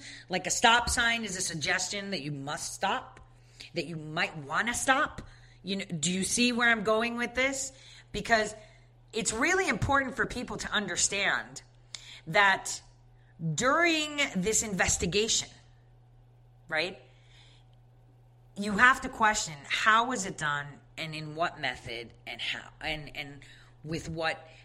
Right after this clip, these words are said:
aspect of it, with what lenses was it seen? Was it seen by, "Oh, come on, man, the rules are for other people, not for us"? And I say this because I repurposed an article that I wrote a little bit too soon, I guess,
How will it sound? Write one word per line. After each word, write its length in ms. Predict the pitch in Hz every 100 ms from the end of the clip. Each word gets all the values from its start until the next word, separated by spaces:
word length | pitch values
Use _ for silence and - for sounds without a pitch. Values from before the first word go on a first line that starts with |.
| -
aspect 600 | 143 147 - - 104 -
of 120 | 110
it, 100 | 90
with 140 | 151 156
what 280 | 160 196 160
lenses 640 | 156 160 160 151 139 131
was 160 | 131 120
it 80 | 117
seen? 300 | - 107 101
Was 160 | 139 156
it 120 | 151
seen 300 | - 180 170
by, 180 | 151 147 - - -
"Oh, 140 | 170
come 180 | 165 226
on, 220 | 208 160
man, 280 | 151 151 147 - -
the 80 | -
rules 320 | 165 226 269
are 60 | 233
for 200 | - -
other 200 | 185 170
people, 280 | - 143 139
not 260 | 139 127 -
for 180 | - -
us"? 560 | 117 113 - - - - - - - - - - - - - -
And 100 | -
I 80 | 185
say 300 | 190 277 330
this 240 | 240 190 -
because 480 | 170 170 151 143 - - - -
I 100 | 147
repurposed 1500 | 147 170 247 294 302 285 - - - - 233 254 254 240 240
an 140 | 196 -
article 540 | 190 233 196 165 156
that 120 | 156
I 80 | 151
wrote 220 | 160 233
a 60 | 302
little 240 | 302 320
bit 180 | 277 320
too 180 | 320 320
soon, 380 | 311 330 311 240
I 80 | 202
guess, 460 | 180 160 165 -